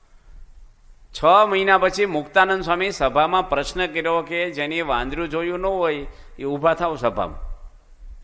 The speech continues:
તે ગુણા સ્વામી એક જ ઊભા થયા કે મને ખ્યાલ નથી ભાઈ ક્યાં માકડું છે.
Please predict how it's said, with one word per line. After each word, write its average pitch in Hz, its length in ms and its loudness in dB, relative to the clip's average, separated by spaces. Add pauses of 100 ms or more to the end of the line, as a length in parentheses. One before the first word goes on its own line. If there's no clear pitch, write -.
(760)
તે 123 80 -6
ગુણા 160 280 0
સ્વામી 165 280 0
એક 160 140 -2
જ 156 100 -4
ઊભા 117 220 -2
થયા 123 220 -4 (180)
કે 120 60 -6
મને 151 260 -4
ખ્યાલ 147 260 -2
નથી 143 200 -8
ભાઈ 101 100 -14
ક્યાં 92 280 -12
માકડું 85 360 -18
છે. - 100 -16